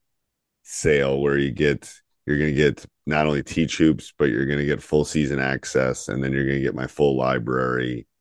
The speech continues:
It's gonna be everything. So there's gonna be basically two choices when this thing is done.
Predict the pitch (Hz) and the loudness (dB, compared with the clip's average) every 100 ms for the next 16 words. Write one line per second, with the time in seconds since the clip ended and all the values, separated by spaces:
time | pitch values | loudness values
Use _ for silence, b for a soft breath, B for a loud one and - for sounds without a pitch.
0 | _ _ _ _ _ 69 78 76 69 69 | _ _ _ _ _ -4 0 2 2 0
1 | 62 - - - - 76 76 85 69 87 | -4 -6 -14 -8 0 2 4 4 6 4
2 | 87 85 67 78 - - 95 - 87 78 | 6 2 2 0 2 4 4 6 6 6
3 | - 65 65 67 69 - 73 64 60 - | 0 -6 -4 -4 -4 -2 0 0 -4 -4
4 | - 71 82 107 | -2 0 0 -2